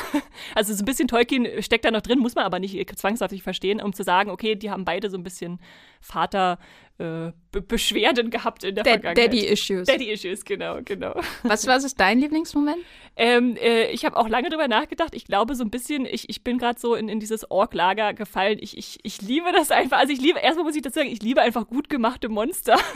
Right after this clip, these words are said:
Speaker 1: <laughs> Damit kriegst du mich. Und diese Orks sind einfach fantastisch, äh, in der Serie, äh, mit Make-up, mit, äh, unterschiedlichen, äh, Facetten ihrer bisher aufflammenden Charaktere gezeigt. Und einfach dieses ganze, diese abgespannte, äh, äh, dieses Lager, wo sie sich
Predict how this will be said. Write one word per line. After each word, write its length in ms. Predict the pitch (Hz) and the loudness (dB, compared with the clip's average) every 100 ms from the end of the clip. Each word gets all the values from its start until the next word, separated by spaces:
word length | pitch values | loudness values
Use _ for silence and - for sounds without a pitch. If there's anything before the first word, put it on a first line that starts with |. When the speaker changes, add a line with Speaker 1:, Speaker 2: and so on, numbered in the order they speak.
| 359 | -8
Speaker 1:
<laughs> 320 | - - - - | -10 -18 -14 -6
Damit 280 | 220 240 | -4 -4
kriegst 300 | - 262 - | -4 -6 -2
du 60 | 311 | 0
mich. 240 | 311 320 | 0 0
Und 120 | 233 226 | -2 -2
diese 200 | 208 208 | -4 0
Orks 300 | 190 233 - | 2 2 0
sind 100 | 220 | -2
einfach 260 | 214 208 | 0 -2
fantastisch, 680 | - 220 190 214 - 214 - | -4 -8 -6 -8 -4 -6 -6
äh, 200 | - 185 | -8 -6
in 80 | 180 | -6
der 120 | 185 | -6
Serie, 320 | 185 170 165 - | -4 -4 -4 -4
äh, 260 | 180 156 | -2 -4
mit 240 | 160 196 196 | -4 -6 -4
Make-up, 380 | 196 190 175 214 | -4 -2 -4 -2
mit, 220 | 190 - | -6 -6
äh, 460 | 135 165 160 - - | -8 -6 -8 -10 -4
unterschiedlichen, 720 | 254 262 233 220 208 196 196 | 0 0 -2 -6 -8 -6 -6
äh, 260 | - - - | -6 -8 -8
Facetten 420 | - 262 226 - | -6 -6 -6 -6
ihrer 380 | - - - - | -8 -6 -6 -8
bisher 540 | 180 180 - 247 220 175 - | -10 -8 -2 2 0 0 -6
aufflammenden 840 | 190 - - 214 - 185 214 202 | -6 -6 -20 -12 -2 0 0 -4
Charaktere 460 | - 190 185 208 214 | -6 -8 -4 -4 -4
gezeigt. 360 | 202 190 190 - - - | -4 -6 -6 -18 -20 -16
Und 80 | 185 | 0
einfach 200 | 175 233 | 0 2
dieses 220 | 220 214 | -4 -6
ganze, 360 | - 214 247 240 - - - - | 0 2 2 -2 -4 -20 -18 -10
diese 220 | 202 - | -6 -4
abgespannte, 1160 | - - 254 - - 214 240 240 240 220 208 - | -4 -4 -6 -6 2 4 4 2 2 2 0 0
äh, 640 | 202 196 185 - 180 175 | 0 2 0 0 -4 -6
äh, 40 | 156 | -8
dieses 340 | 196 196 202 | -6 -6 -4
Lager, 380 | 165 175 277 269 | 0 2 4 2
wo 80 | 233 | -2
sie 100 | 208 | -6
sich 220 | 208 | -10